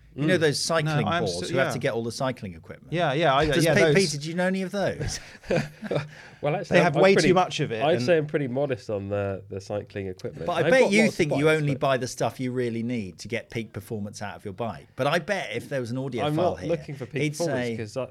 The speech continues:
Speaker 2: if I did that, then I would probably just lose some weight,
Speaker 1: Well, how
Speaker 2: actually.
Speaker 1: much is your, how much does your bike cost?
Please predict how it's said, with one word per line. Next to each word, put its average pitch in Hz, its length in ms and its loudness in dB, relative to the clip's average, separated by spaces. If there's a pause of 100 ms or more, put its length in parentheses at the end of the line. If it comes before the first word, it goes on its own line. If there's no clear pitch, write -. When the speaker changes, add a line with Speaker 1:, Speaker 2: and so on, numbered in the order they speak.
Speaker 2:
if 151 160 -4
I 156 80 0
did 156 300 -4
that, 151 260 -2
then 120 140 -2
I 117 120 -2
would 113 280 -8
probably 113 260 -8
just 104 240 -16
lose 104 160 -10
some 92 180 -16
weight, 147 80 -10
Speaker 1:
Well, 107 260 -2
how 202 240 -4
Speaker 2:
actually. 208 100 -2
Speaker 1:
much 160 420 -4
is 147 300 -6
your, 120 320 -4 (100)
how 135 140 -6
much 151 260 -10
does 117 220 -8
your 113 160 -4
bike 104 440 -10
cost? - 540 -18